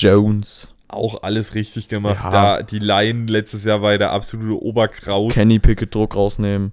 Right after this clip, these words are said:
Speaker 2: Ja.
Speaker 1: Mal
Speaker 2: Genau.
Speaker 1: schauen, ob's Kenny Pickett bleibt.
Speaker 2: Ich denk schon. Ich denk mal, die
Speaker 1: Ich
Speaker 2: gehen
Speaker 1: auch.
Speaker 2: noch ein Jahr mit Pickett. Wenn nicht, sie haben ja noch die Flasche der Nation. Trubisky.
Speaker 1: <laughs>
Speaker 2: So, danach kommen wir zu den New York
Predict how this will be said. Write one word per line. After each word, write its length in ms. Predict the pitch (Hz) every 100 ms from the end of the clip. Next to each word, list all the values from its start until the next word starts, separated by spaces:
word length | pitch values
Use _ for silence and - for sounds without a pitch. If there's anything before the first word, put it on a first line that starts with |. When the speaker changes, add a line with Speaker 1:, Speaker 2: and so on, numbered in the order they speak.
| -
Speaker 2:
Ja. 200 | 98 90 90
Speaker 1:
Mal 60 | - - - - -
Speaker 2:
Genau. 120 | 123
Speaker 1:
schauen, 220 | 120 143 135
ob's 140 | 120
Kenny 220 | 127 113
Pickett 280 | 107 92 92
bleibt. 400 | 110 127 117 - - - -
Speaker 2:
Ich 140 | -
denk 200 | 110 95
schon. 220 | - 110 - _ -
Ich 160 | - 147
denk 220 | 113 101
mal, 100 | 98
die 60 | 220
Speaker 1:
Ich 60 |
Speaker 2:
gehen 100 | 165
Speaker 1:
auch. 100 | -
Speaker 2:
noch 180 | 95 87
ein 40 | 95
Jahr 160 | 92
mit 220 | 95 92 -
Pickett. 280 | 101 98 - - -
Wenn 140 | - 254
nicht, 260 | 220 - - -
sie 140 | -
haben 120 | 156
ja 80 | 156
noch 240 | 139 139 - - _ -
die 100 | 120
Flasche 420 | 110 - 110 - 98
der 120 | 95
Nation. 480 | 92 - 95 95 98 _ _ _ _ _
Trubisky. 560 | - 190 180 - - - - - - -
Speaker 1:
<laughs> 80 | 214 - - _ _ _ - - - _ _ _ _ _ _ _ _
Speaker 2:
So, 260 | - 127 135
danach 340 | 123 147 202 208
kommen 180 | 190
wir 120 | 190 -
zu 120 | 170
den 200 | 160 151
New 120 | 175
York 300 | 196 170 160